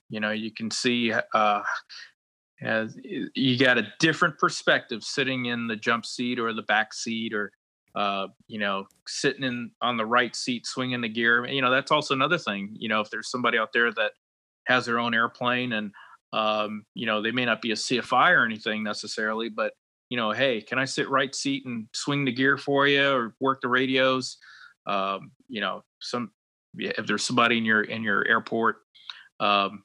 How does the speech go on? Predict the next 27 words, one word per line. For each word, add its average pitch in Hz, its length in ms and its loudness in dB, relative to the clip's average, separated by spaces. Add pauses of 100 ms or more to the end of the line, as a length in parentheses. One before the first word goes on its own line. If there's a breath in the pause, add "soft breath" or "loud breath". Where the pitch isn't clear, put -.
willing 117 340 -2
to 110 100 -8
let 110 180 -2
you 104 80 -8
do 110 220 2
that, 113 400 4
you 107 60 -10
know, 101 100 -4
that's 101 180 -4
also 107 240 -2
a 101 40 -6
good 110 180 0
way 107 480 0 (280 loud breath)
to 104 80 -4
at 98 100 -2
least 110 260 -4
stay 123 320 0
engaged. 110 460 0
You 113 60 -4
may 117 100 0
not 113 180 0
be 110 80 0
able 107 120 0
to 98 80 -8
log 104 280 0
the 95 80 -6
time 151 560 2